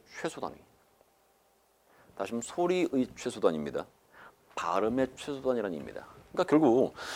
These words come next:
이렇게 음운의 개수를 따지는 것은요, 발음에 따라서 따지는 것이 아니라 표기에 대해서 따진 거죠. 발음을 시켜보면 국화는 어떻게 발음됩니까?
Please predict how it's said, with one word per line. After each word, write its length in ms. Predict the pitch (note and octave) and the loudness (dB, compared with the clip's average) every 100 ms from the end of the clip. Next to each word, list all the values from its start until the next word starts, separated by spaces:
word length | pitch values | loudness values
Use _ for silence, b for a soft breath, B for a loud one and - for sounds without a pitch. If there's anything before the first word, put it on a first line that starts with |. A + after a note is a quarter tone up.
| B - | B 10
이렇게 500 | C3 F#3 F#3 - F#3+ | 12 12 12 10 10
음운의 320 | B2 C#3+ C#3+ | 10 6 4
개수를 280 | A2 B2 - | 4 2 4
따지는 260 | C#3+ C#3+ | 2 4
것은요, 320 | G#2+ - G#2+ F#2+ - | 2 2 -2 -2 0
발음에 640 | - F#2+ C3 D#3 D#3+ D3+ | 2 6 6 6 4 8
따라서 260 | C#3+ C3+ C3+ | 8 8 6
따지는 340 | C3 C3 C3 | 4 4 2
것이 160 | A2 G2+ | 0 0
아니라 340 | F2+ D3 - - | 4 4 4 -4
표기에 600 | - - A3 - A3 G#3 F#3 | -16 -8 -8 -6 2 4 6
대해서 220 | C#3 - | 4 4
따진 280 | - E3 D#3+ | -2 -2 -2
거죠. 320 | C#3+ C#3 C#3 _ _ b b b b b | -4 -4 -4 _ _ b b b b b
발음을 440 | - B2 D3+ F3+ G3 | 6 10 12 12 8
시켜보면 880 | - - G#3 D#3+ G#2 C3+ D3 G#2+ | 6 10 10 10 4 8 8 6
국화는 640 | - - - - F#3 E3+ C#3 | 0 -8 -8 4 6 8 8
어떻게 480 | - - C#3+ - C3+ | 4 4 -4 4 6
발음됩니까? 960 | A2+ G#2+ A2 G#2 G2+ - D#3+ F3+ G3+ | 6 6 4 4 2 12 12 12 8